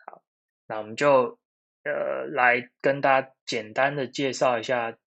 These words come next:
这些使用的人数的情况是怎么样呢？最后一个先讲，因为最后一个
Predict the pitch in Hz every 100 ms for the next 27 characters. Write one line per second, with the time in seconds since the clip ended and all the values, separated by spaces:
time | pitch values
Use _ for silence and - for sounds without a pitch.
0 | _ - 139 - 127 123 123 _ _ _
1 | - - 110 120 135 123 117 107 107 104
2 | 110 131 117 110 - _ - - 143 120
3 | 107 123 110 - 143 131 131 117 107 107
4 | - 165 139 120 131 120 123 104 110 127
5 | 131 151 147 123 120 110